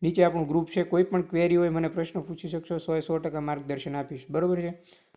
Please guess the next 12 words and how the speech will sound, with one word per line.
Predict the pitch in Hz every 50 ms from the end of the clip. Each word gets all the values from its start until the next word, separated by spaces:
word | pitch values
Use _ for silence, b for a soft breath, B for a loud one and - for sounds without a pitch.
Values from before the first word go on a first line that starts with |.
| b _ -
રઘુવીર | 147 156 165 156 185 190 196 185
ચૌધરીને | 185 - 180 180 180 185 175 180 175 180 175
બે | 165 165 170 175 165
હજાર | 170 165 160
પંદરમાં | - 160 160 165 170 165 160 165 165 165 160 - - - -
આ | 143 143 147
જ્ઞાનપીઠ | 147 143 156 160 165 165 165 156 -
એવોર્ડ | 151 151 147 143
મળ્યો | 143 147 170 180 180 165
હતો. | 151 - - 143 139
કયા | - - _ - 175 180 185 175
ક-, | 175 - 170 -